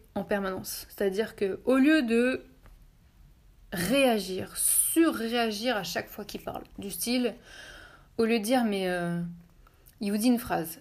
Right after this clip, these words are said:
et au lieu de dire, non mais attends, mais comment tu oses dire ça, mais ça va pas, là vous êtes dans la réaction. Donc, ne réagissez pas à ce qu'il dit, au contraire, vous reprenez ce qu'il dit, a-, avec, euh, vos mots à vous, avec ses mots à lui, vous, vous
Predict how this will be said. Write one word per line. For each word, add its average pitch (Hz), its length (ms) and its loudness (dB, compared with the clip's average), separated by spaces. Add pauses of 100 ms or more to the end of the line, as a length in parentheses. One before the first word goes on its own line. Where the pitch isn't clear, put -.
et 214 80 6
au - 20 6
lieu 226 80 4
de 202 60 -4
dire, 240 160 4
non 214 100 0
mais 185 60 0
attends, 196 180 -2
mais 175 240 -4
comment 285 380 4
tu - 240 -6
oses 226 180 4
dire 233 220 2
ça, 269 300 4
mais 240 80 2
ça - 120 -4
va 180 140 -2
pas, 247 640 6
là 233 100 8
vous 214 100 -2
êtes 196 80 -4
dans 196 60 0
la 185 80 -2
réaction. 180 340 -6 (840)
Donc, 170 300 -4 (720)
ne 214 140 4
réagissez 196 640 0
pas 202 140 0
à 180 40 -2
ce 175 80 -6
qu'il 175 140 -14
dit, 220 180 -10 (720)
au 202 80 2
contraire, 214 580 -4 (260)
vous 175 120 -4
reprenez 254 560 0
ce 247 80 -8
qu'il 175 160 -10
dit, - 140 -14 (1160)
a-, 208 80 4
avec, 208 640 -2
euh, 196 120 2
vos 196 160 2
mots 214 200 2
à 190 80 6
vous, 214 360 0
avec 180 180 0
ses - 160 -2
mots 208 140 0
à 185 80 2
lui, 175 180 -6
vous, 180 300 -4
vous 196 300 -2